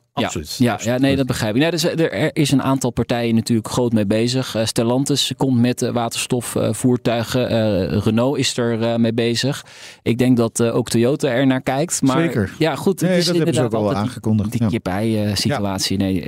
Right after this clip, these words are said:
Speaker 1: eh, absoluut.
Speaker 3: Goed,
Speaker 1: Eens.
Speaker 3: de-, de-, deze monitor lichte bedrijfswagens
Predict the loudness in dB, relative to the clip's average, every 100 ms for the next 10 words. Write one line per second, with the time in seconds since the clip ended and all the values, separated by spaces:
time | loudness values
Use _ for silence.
0 | -6 -6 -6 -4 -4 0 0 -2 -6 -4
1 | -2 0 0 0 0 0 2 2 2 2
2 | 2 2 0 0 0 0 -2 -2 -2 -2
3 | -2 -2 0 -2